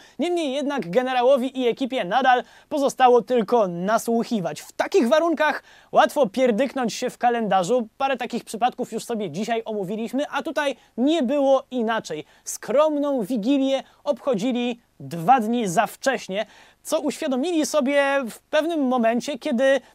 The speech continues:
dość niespodziewanie w nocy usłyszeli odgłosy sylwestrowej imprezy. Co też swoją drogą znaczyło, że Niemcy dalej są w mieście.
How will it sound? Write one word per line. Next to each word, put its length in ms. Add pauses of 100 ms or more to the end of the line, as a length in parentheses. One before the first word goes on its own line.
dość 200
niespodziewanie 680
w 60
nocy 280
usłyszeli 640 (180)
odgłosy 560
sylwestrowej 1080
imprezy. 500 (920)
Co 280
też 280
swoją 320
drogą 280
znaczyło, 400
że 120
Niemcy 440
dalej 320
są 180
w 60
mieście. 400